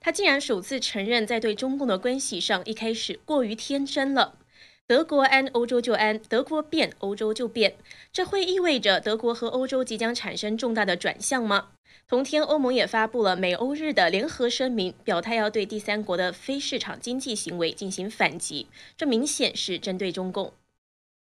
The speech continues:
那我们今天会聊这两个话题，当然喜欢我们节目的观众朋友也欢迎点赞、订阅、留言、转发。节目最后我们会和大家互动。那我们首先就来看第一个话题，就是刚刚过去的这个中共十九届六中全会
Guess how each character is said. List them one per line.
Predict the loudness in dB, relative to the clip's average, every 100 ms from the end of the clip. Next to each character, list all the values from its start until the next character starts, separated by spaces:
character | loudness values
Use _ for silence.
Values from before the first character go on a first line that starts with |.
| _ -2
那 |
我 | 0
们 | 0
今 | 2
天 | 2 2
会 | 4
聊 | 4
这 | 6
两 | 2
个 | 2 -4
话 | 2 2
题， | 2 -2 -2
当 | 4
然 | 4 2
喜 | -4
欢 | -4
我 | -2
们 | -4
节 | -4
目 | -4
的 | -2
观 | -2 -2
众 | -2 -4
朋 | -4
友 | -4
也 | -4
欢 | -2 -2
迎 | -4
点 | -8 -4
赞、 | -2 -2
订 | -2 0
阅、 | 2 2
留 | 2 0
言、 | 0 -2
转 | -2 -4 0
发。 | 2 2
节 | 0 -4
目 | -2
最 | 0
后 | -2 -4
我 |
们 | -8
会 | -6 -6
和 | -6 -4
大 | -2
家 | -2 -2 -4
互 | -6 -6
动。 | -2 -4 -4 _ _ _ _ -20 -20 _
那 | 2
我 | 2
们 | 2
首 | 0
先 | 0
就 | 6
来 | 8 6
看 | 4 -6 -4
第 | -4 -4
一 |
个 | -4
话 | -4 -2 -2
题， | -4
就 | -8
是 | -6
刚 | -4 -4
刚 | -4 -4
过 | -2 -2
去 | -2
的 |
这 | -4 -2
个 | -4
中 | -2 -4
共 | -2 -4
十 | -4 -6
九 | -8
届 | -6
六 | -6 -4
中 | -6
全 | -6 -6 -8
会 | -6 -10 -10